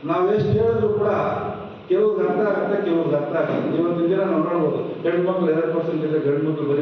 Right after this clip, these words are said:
ಒಂದು ಪರ್ಸೆಂಟ್ ಕೂತಿದ್ದೀರ. ಇಲ್ಲೇ ನೀವು ಅನ್ಕೋಬೇಕು, ಈ ಒಂದು ಮಾಡ್ತಾ ಇರ್ತಕ್ಕಂಥ ಅಂತಾರಾಷ್ಟ್ರೀಯ ಮಹಿಳಾ ದಿನಾಚರಣೆಗೆ ಒಂದು ಅರ್ಥ ಸಿಕ್ಕಿದೆ ಅಂತ. ಯಾಕೆ ಹೇಳಿ? Percentage of education educates ಸ್ಟೂಡೆಂಟ್ಸ್ ಅಂತಾರೆ, ಮಹಿಳೆಯರೇ ಜಾಸ್ತಿ ಇದ್ದಾರೆ. ಈ ರಿಸಲ್ಟ್ಸ್ ಬಂದ್ರೆ ನೋಡಿ,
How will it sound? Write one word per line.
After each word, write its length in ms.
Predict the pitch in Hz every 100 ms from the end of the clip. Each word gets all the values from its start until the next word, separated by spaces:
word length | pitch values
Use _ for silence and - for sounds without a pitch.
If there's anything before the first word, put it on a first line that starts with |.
| 139
ಒಂದು 120 | 139 147
ಪರ್ಸೆಂಟ್ 260 | 143 139 147
ಕೂತಿದ್ದೀರ. 380 | 131 123 117 113 - - - - 143
ಇಲ್ಲೇ 160 | 170 175
ನೀವು 120 | 156 143
ಅನ್ಕೋಬೇಕು, 440 | - 147 - - - - - 143
ಈ 40 | 151
ಒಂದು 180 | 151 151 147 143 147 123
ಮಾಡ್ತಾ 280 | 151 175 180 165
ಇರ್ತಕ್ಕಂಥ 400 | 156 147 143 147
ಅಂತಾರಾಷ್ಟ್ರೀಯ 640 | 143 170 160 156 156 156 151 139 139
ಮಹಿಳಾ 240 | 143 160 -
ದಿನಾಚರಣೆಗೆ 540 | 147 147 143 139 160 170
ಒಂದು 120 | 135 131
ಅರ್ಥ 120 | 151 139
ಸಿಕ್ಕಿದೆ 320 | 131 131 123 117
ಅಂತ. 140 | 98 - - - - -
ಯಾಕೆ 180 | 147 165 170
ಹೇಳಿ? 160 | 170 170 165 - 165 - - - - -
Percentage 520 | 165 202 202 196 180 185
of 100 | -
education 460 | 160 175 180 180 175 156
educates 420 | 165 180 180 175 175 156 156 139 - - -
ಸ್ಟೂಡೆಂಟ್ಸ್ 400 | 180 202 214 -
ಅಂತಾರೆ, 280 | - 165 139 135
ಮಹಿಳೆಯರೇ 400 | 165 208 214 196 -
ಜಾಸ್ತಿ 200 | - -
ಇದ್ದಾರೆ. 200 | - - - - - - - - -
ಈ 60 | 185 190 196
ರಿಸಲ್ಟ್ಸ್ 340 | 226 233 - 202
ಬಂದ್ರೆ 240 | 196 190
ನೋಡಿ, 220 | 190 165